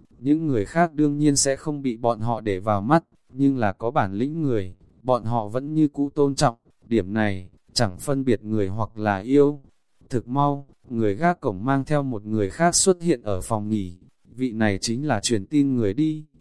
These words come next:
ta là trong phủ quản gia Lâm Nhiên, chúng ta lão gia cho mời, xin theo ta tới. Địch Hy chỉ là cười cười, cũng không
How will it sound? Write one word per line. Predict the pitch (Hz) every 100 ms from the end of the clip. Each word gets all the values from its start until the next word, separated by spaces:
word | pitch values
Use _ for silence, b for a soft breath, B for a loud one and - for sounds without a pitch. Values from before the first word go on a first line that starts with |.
| _
ta | - 143
là | 123 98
trong | 139 135
phủ | - 120
quản | 98 113 92
gia | 117 139
Lâm | 139 143 143
Nhiên, | 143 143 143 _ _
chúng | - 117
ta | 123 143
lão | 131 143
gia | 151 151 139
cho | 143
mời, | 135 127 123 113 95 - -
xin | - 151 143
theo | 135 143
ta | 143 135
tới. | 131 117 120 147 - _ _ _ _ _
Địch | 117 98
Hy | 127 143
chỉ | - 113
là | 98 101
cười | - 107
cười, | 92 120 107 92 92 _ _
cũng | - 131
không | 127 147 143 135